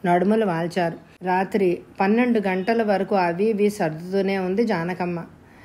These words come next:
రాబోయే కోడల్ని ఊహించుకుంటూ ఉదయం తొమ్మిది గంటలకల్లా గోపాలాన్ని పెళ్లి కొడుకుని చేశారు. వచ్చిన పేరంటాళ్ళు తాంబూలాలు ఇచ్చి పంపించేశారు.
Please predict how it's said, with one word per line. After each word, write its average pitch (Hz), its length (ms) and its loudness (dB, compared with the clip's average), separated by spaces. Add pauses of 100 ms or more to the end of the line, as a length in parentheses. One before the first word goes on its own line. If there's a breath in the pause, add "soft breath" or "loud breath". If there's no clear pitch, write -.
(180 loud breath)
రాబోయే 240 500 4
కోడల్ని 202 520 2
ఊహించుకుంటూ 180 840 -2 (460 loud breath)
ఉదయం 240 360 4
తొమ్మిది 196 320 -2
గంటలకల్లా 190 720 -2 (280)
గోపాలాన్ని 220 680 2
పెళ్లి 196 320 2
కొడుకుని 214 400 0 (100)
చేశారు. 175 440 -2 (600 loud breath)
వచ్చిన 208 300 2
పేరంటాళ్ళు 196 760 0
తాంబూలాలు 196 640 -2
ఇచ్చి 175 200 -6
పంపించేశారు. 185 840 -6